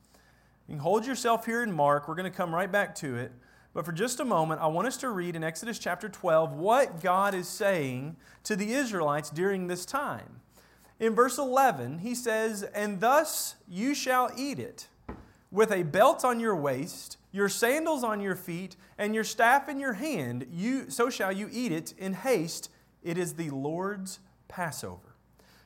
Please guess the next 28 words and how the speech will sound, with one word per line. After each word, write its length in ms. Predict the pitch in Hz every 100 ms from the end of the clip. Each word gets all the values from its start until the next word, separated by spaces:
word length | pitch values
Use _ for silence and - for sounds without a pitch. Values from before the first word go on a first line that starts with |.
| -
For 100 | 180
I 100 | 185
will 140 | 180
pass 360 | 180 190 247 247
through 160 | 277
the 80 | 226
land 300 | 190 165 147
of 100 | 127
Egypt 320 | 131 120 160
on 140 | 170 180
that 180 | 226
night, 340 | 196 151 139 156
and 80 | 180
I 80 |
will 120 | 185 190
strike 440 | - 226 262 277
all 180 | 220 220
the 80 | 208
firstborn 540 | 214 190 190 185 165
in 80 | 156
the 80 | 147
land 260 | 147 143
of 100 | 143
Egypt, 320 | 139 151 220
both 220 | 214 180 175
man 360 | 190 226 262
and 160 | 262 160
beast, 360 | 160 170 -